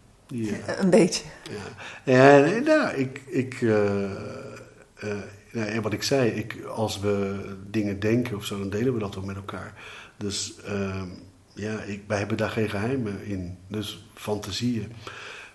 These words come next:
Speaker 1: Ehm, nou ja, als het over hoe we samen, eh, nieuwe dingen kunnen ontdekken, eh,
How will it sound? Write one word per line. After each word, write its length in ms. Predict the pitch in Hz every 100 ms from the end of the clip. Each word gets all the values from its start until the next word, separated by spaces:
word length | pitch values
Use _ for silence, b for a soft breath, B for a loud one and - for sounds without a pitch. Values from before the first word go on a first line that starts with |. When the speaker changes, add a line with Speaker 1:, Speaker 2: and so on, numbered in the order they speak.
| _
Speaker 1:
Ehm, 720 | - 98 95 95 92 90 90 87 87 - - _ _ _ _ -
nou 140 | 95
ja, 60 | 95
als 120 | - -
het 100 | -
over 240 | 98 101
hoe 280 | 104 - 98
we 60 |
samen, 480 | 92 101 98 101 98 98 101
eh, 80 | 95 95 98 B B B
nieuwe 240 | 107 101 104
dingen 260 | 107 107
kunnen 220 | 107 104
ontdekken, 440 | 107 107 104 101 107
eh, 260 | 104 -